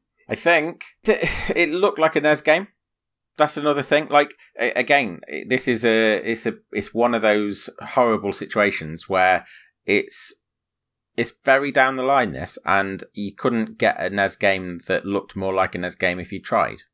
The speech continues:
The colour palette pulled from the same small selection of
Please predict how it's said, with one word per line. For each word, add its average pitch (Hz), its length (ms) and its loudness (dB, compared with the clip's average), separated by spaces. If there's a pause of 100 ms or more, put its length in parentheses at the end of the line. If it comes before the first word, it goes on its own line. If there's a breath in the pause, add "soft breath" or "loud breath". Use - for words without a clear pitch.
(400 soft breath)
The - 80 -8
colour 107 260 0
palette 92 440 0 (440)
pulled 95 340 -4
from 90 260 -2
the 87 80 -8
same 85 640 -4 (1080 soft breath)
small 95 460 -4
selection - 560 -2
of 87 300 -4